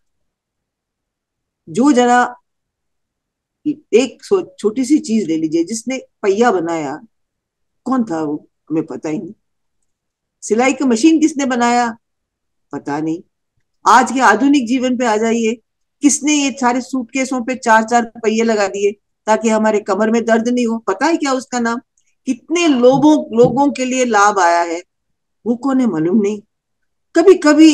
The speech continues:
इत्तेफाक से हमारे एक दो दि-, इक्का दुक्का लोगों का नाम पहचान में आ जाता है, मगर ये अहंकार नहीं होना चाहिए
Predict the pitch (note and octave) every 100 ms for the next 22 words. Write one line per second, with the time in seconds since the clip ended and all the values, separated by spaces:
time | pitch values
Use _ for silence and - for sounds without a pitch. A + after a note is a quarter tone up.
0 | G#3 - - A3+ C#4+ B3+ B3+ B3+ C#4+ B3
1 | A#3+ A#3+ A#3 G3+ - A#3 G#3 G3+ G3+ _
2 | - - A3+ A3 A3+ G#3+ G3 G#3 G#3 G3
3 | F3+ F#3+ - _ _ _ G3+ F3 G#3 A#3+
4 | A#3+ F3 F3 F3 - E4 F#3 _ _ _
5 | F3 G3 B3+ A#3 G3 A#3 B3 C4 B3 G#3+
6 | G3+ D4 C#4 A3 F#3+ F#3+ G4 F#3 - -